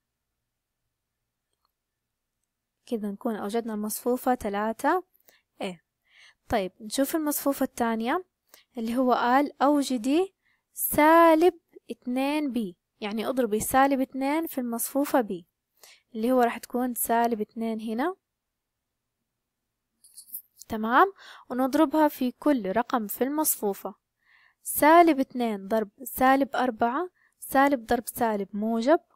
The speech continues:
واتنين ضرب أربعة حيعطينا تمانية. سالب اتنين ضرب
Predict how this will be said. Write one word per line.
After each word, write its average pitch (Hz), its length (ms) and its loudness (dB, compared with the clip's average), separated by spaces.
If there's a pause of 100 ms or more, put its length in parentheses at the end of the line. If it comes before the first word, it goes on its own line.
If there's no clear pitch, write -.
(160)
واتنين 240 500 -4
ضرب 202 220 -4
أربعة 240 480 -2
حيعطينا 240 600 -6
تمانية. 190 500 -10 (1400)
سالب 320 680 4
اتنين 208 560 -6 (180)
ضرب 226 220 0